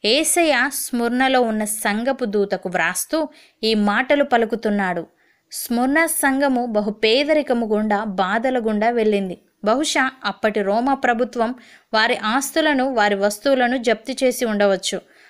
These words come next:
అలాగే సాతాను సమాజపు వారి వలన అనేక దూషణలు వారికి కలిగాయి.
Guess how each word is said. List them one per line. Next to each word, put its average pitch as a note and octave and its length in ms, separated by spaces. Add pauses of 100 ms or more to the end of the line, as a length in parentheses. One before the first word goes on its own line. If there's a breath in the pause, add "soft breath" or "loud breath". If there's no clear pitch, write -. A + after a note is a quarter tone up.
(160 soft breath)
అలాగే B3 580 (260 soft breath)
సాతాను C#4 580
సమాజపు C4 640
వారి B3 300
వలన A#3 300
అనేక B3 460
దూషణలు A#3+ 680
వారికి B3+ 340
కలిగాయి. A3+ 580